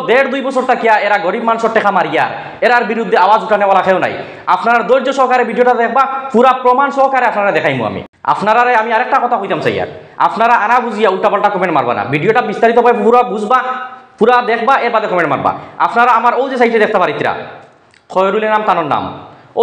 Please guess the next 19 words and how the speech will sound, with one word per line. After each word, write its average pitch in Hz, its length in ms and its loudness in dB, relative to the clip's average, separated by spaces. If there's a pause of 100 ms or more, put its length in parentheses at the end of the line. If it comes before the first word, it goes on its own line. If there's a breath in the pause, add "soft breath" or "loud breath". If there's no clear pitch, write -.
সাইটে 269 240 0
দেখতে 233 200 0
পারিতরা, 160 300 0 (680)
ও 208 120 2
যে 214 120 2
একটা 220 180 -4
screenshot 214 280 -2
দেখতে 170 160 0
পারিতরা, 147 280 0
তানোর 170 200 0
account 175 300 0
number। 98 200 -2 (720)
এই 208 120 2
নইলে 233 280 2
গিয়া 226 180 0
বরাক 208 200 0
কণ্ঠর 233 320 2
একজন 202 200 0 (300)
director, 175 440 -2